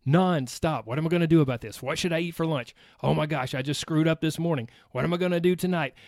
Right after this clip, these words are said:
Uh, I skipped a workout. I need to do two workouts tomorrow." Oh, it wears you out mentally before you ever do anything physically. It's like it runs through your mind all the dang time. And you're sick of it.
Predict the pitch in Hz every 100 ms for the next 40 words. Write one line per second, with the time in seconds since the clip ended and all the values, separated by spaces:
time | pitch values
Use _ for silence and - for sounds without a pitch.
0 | - 143 147 147 - 180 175 175 180 175
1 | 147 135 156 170 170 185 - 208 190 175
2 | 165 - 160 170 185 180 151 143 - 220
3 | 233 240 240 226 170 - _ _ _ _
4 | _ _ _ _ _ _ 170 175 202 240
5 | 208 240 247 160 294 277 247 233 - 202
6 | 226 208 220 233 185 220 233 226 220 226
7 | 254 269 277 - 208 135 _ _ _ _
8 | - - 202 196 190 214 - 226 214 208
9 | 208 208 185 - - 202 202 190 156 131
10 | 143 190 202 185 143 123 - 214 254 269
11 | 180 104 _ _ _ _ _ _ _ _
12 | _ _ _ 143 135 - 240 294 339 320
13 | 180 -